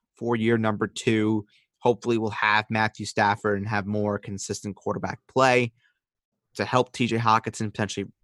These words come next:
fulfill his humongous potential.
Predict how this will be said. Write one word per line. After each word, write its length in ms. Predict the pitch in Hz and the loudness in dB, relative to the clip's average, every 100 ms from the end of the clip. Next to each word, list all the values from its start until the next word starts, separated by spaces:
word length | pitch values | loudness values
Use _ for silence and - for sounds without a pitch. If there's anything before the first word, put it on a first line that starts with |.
| _ - | _ -8
fulfill 480 | 101 - 107 104 | -8 -2 0 2
his 340 | 101 104 98 - _ - - | 0 -2 -4 -8 _ -20 -14
humongous 1080 | 117 110 117 113 110 113 123 127 107 92 - | -14 -8 -4 -2 -2 2 2 2 0 -4 -8
potential. 600 | 101 104 95 - 95 | -6 -6 -4 -6 -8